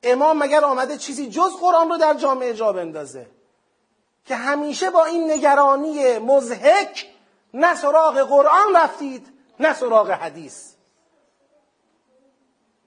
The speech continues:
این نگرانی مضحک را القا کردید و خودتون موندید توش.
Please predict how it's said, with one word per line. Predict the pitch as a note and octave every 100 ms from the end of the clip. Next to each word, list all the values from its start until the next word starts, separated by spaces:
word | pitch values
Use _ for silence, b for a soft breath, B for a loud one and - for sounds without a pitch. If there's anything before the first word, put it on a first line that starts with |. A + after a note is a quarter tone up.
| _ _ _ -
این | E4 D#4
نگرانی | C#4+ C#4+ C#4 D4 D#4+
مضحک | D4 C#4 B3+ G#3 F#4+ D4
را | D#4+
القا | D4+ C4+ C#4+ D#4
کردید | D4+ D4+ C#4 C#4+ C4+
و |
خودتون | - F#4+ F#4+ D#4
موندید | D4 C4+ B3 A#3
توش. | B3+ F3+ -